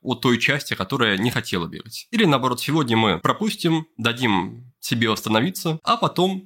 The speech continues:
более, не знаю, органичным и естественным образом отправимся на пробежку на следующий день, как раз по той причине, что уже та часть, которая раньше не хотела бегать, она теперь будет вовсе не против. Конфликт будет исчерпан. Закругляя этот свой монолог, я хочу сказать о том, что здорово учиться выстраивать свою жизнь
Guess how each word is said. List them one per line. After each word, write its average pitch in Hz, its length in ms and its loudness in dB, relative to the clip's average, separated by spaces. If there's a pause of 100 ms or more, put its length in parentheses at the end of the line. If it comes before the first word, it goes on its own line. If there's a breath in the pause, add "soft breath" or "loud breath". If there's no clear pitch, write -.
(140)
более, 117 760 2
не 113 120 -4
знаю, 104 240 2
органичным 120 600 0
и 131 120 0
естественным 123 760 0
образом 151 580 0
отправимся 131 460 0
на 120 60 -2
пробежку 143 360 -2
на 123 60 0
следующий 156 320 -2
день, 220 200 0
как - 200 -2
раз 165 140 0
по - 140 -2
той 147 160 -2
причине, 196 400 0
что 120 520 0
уже 139 300 2
та 151 140 0
часть, - 260 -2
которая 113 300 0
раньше 123 200 0
не 123 80 -2
хотела 202 280 2
бегать, 160 320 0
она 135 180 2
теперь 117 260 -2
будет 113 360 -2
вовсе 107 440 0
не 107 140 4
против. - 360 -8
Конфликт 110 360 0
будет 107 340 -2 (140)
исчерпан. - 440 -2 (140)
Закругляя 156 520 2
этот 117 240 -2
свой 147 180 0
монолог, 202 400 0
я 180 220 2
хочу - 200 -4
сказать 143 240 -2
о 143 60 0
том, 190 220 2
что 127 400 0
здорово 123 640 2
учиться 127 380 0
выстраивать 110 520 0
свою 123 280 0
жизнь 110 220 -2